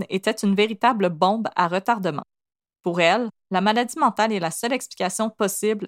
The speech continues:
derrière les gestes commis par Bain, puisque celui-ci n'avait jamais commis, n'avait jamais commis, pardon, d'acte de violence avant son diagnostic de deux mille neuf. Du côté de la couronne,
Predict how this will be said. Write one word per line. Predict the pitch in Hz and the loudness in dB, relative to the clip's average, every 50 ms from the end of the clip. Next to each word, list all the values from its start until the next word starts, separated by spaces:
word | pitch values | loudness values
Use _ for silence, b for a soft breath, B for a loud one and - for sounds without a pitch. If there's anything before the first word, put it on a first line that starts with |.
| - - | -10 -4
derrière | 185 190 196 208 233 254 277 269 | -2 -2 0 2 2 2 2 2
les | 202 180 180 | 0 -2 -2
gestes | - - 190 202 214 - - - _ _ | 0 0 0 -2 -2 -4 -10 -18 _ _
commis | - 196 202 226 254 | 0 0 2 0 2
par | - 196 185 175 | 0 0 0 0
Bain, | 156 156 160 156 170 190 196 170 143 - _ _ _ | -2 -2 -2 0 0 -2 -4 -4 -6 -10 _ _ _
puisque | 196 190 - 196 190 | -10 -4 -2 -4 0
celui-ci | - 220 214 214 202 - - 311 | 0 0 0 0 -2 -4 -4 0
n'avait | 320 247 190 180 | 0 2 2 2
jamais | 180 - 208 214 226 269 - _ _ | 2 2 2 2 2 -2 -4 _ _
commis, | - 226 202 202 202 208 - - _ _ _ | 0 2 2 4 2 2 0 -4 _ _ _
n'avait | 196 190 175 185 185 | -2 0 0 0 0
jamais | 185 196 226 254 269 247 254 269 262 - - | 2 4 4 4 4 2 0 0 -2 -6 -2
commis, | - 220 202 202 202 214 247 | 0 2 2 2 2 0 -2
pardon, | - - 160 175 - 190 208 - _ _ _ - | -4 -6 -8 -6 -8 -10 -12 -12 _ _ _ 2
d'acte | 196 - - - 196 | 2 2 2 -2 -4
de | 170 165 160 | -2 -2 -4
violence | 160 160 165 185 208 214 196 175 190 208 208 - - - - | -4 -4 0 2 2 2 2 0 -2 -4 -6 -8 -10 -8 -6
avant | - 196 208 233 | -2 0 0 0
son | - - 202 196 | 0 0 -2 -2
diagnostic | 190 - 202 220 214 196 185 - - - 185 - _ | 2 2 2 2 2 0 -2 -2 -4 -4 -6 -2 _
de | 190 | -2
deux | 180 170 208 214 240 | -2 2 0 0 2
mille | 233 208 196 190 190 185 | 2 2 2 2 0 -2
neuf. | 170 160 160 151 - - _ _ _ _ _ _ _ _ _ _ _ _ _ _ _ _ _ | -4 -4 -6 -6 -6 -8 _ _ _ _ _ _ _ _ _ _ _ _ _ _ _ _ _
Du | - - - | -14 -14 -4
côté | - 214 202 - 311 330 | -2 -2 -2 -2 -4 -2
de | - 247 | -2 0
la | 202 180 - | 0 0 -2
couronne, | - - - 240 208 175 170 165 175 190 202 | -4 -6 -6 -4 -2 -2 -2 -2 -2 -4 -6